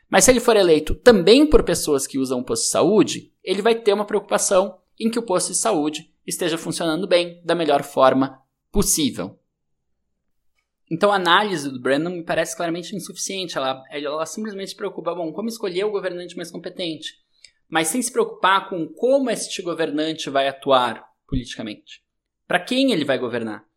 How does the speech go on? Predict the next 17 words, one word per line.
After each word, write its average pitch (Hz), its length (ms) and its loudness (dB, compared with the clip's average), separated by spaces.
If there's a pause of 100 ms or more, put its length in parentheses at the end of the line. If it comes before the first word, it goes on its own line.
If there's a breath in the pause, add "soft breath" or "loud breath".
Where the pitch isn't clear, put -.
(760)
Quem 294 220 2
ele 226 140 0
vai 160 480 2
buscar 175 760 0
satisfazer? 165 1000 -4
Por 175 120 -8
quem 247 280 -2
ele 226 80 -2
vai 175 180 -2
buscar 165 500 -2
ser - 180 -10
bem 160 200 -6
avaliado 156 720 -2 (800)
durante 170 720 0
a - 80 -6
sua - 180 -8
gestão? 123 460 -8